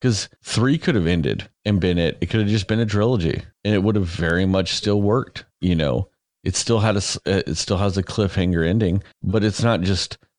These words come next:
so mind-bogglingly so that you need a sequel. Like, you crave a sequel, you want a sequel,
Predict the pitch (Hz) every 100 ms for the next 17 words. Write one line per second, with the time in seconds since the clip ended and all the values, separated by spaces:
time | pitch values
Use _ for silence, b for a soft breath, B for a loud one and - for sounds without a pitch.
0 | _ - - 120 110 95 82 92 98 90
1 | 90 92 92 87 82 87 85 85 92 92
2 | 87 76 80 87 55 60 82 95 98 110
3 | 131 104 - 80 80 76 65 73 - 76
4 | 71 101 127 110 - - 104 117 143 90
5 | 98 85 87 85 87 80 82 90 120 69
6 | 85 73 - 76 85